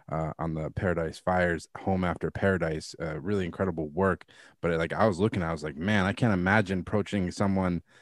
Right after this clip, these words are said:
whose house just burned down and being like, 'Hey, can I, uh, take your pictures?'" It's a very hard thing to do. And so hats off to you. Like, it's incredible work and an important story to tell.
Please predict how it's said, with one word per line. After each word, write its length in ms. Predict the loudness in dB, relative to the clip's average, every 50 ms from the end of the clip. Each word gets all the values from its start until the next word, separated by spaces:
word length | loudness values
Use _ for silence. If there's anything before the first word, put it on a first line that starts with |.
| _ _ _ _
whose 200 | -2 -2 -2 0
house 340 | 2 4 6 6 6 6 4
just 280 | 2 2 0 0 0 2
burned 280 | 2 4 4 4 4
down 440 | 2 2 2 4 4 2 2 0 -2 -4 -10 _ _ _ -8
and 200 | -4 -2 -2 0
being 200 | 0 0 0 0
like, 180 | 0 0 0 0
'Hey, 300 | 2 4 4 6 4 4
can 180 | 2 0 0
I, 220 | 2 4 4 4 4
uh, 240 | 4 2 2 0 -2 -6 -10 -20 -12 _ 4
take 240 | 6 6 6 6
your 180 | 4 4 4 4
pictures?'" 640 | 4 6 6 6 6 6 4 2 4 4 2 0
It's 140 | -2 0 2 2
a 40 |
very 300 | 4 6 6 6 8 6
hard 300 | 6 6 6 4 4 4
thing 160 | 4 4 4 4
to 100 | 4 4
do. 300 | 6 8 10 10 10 10
And 100 | 8 6
so 160 | 6 4 4
hats 400 | 4 4 4 4 4 4 4 6
off 220 | 6 6 6 4 2
to 100 | 0 0
you. 160 | 2 4 4
Like, 180 | 2 2 0
it's 120 | -2 -4 -4
incredible 560 | -4 -4 -2 2 4 4 4 4 4 2 4
work 260 | 4 4 4 2 2
and 80 | 0 -2
an 80 | -2
important 360 | -2 -2 0 0 0 0 -2 -2
story 240 | -2 0 0 0
to 60 | -2 -4
tell. 420 | -4 -2 2 2 4 4 2 0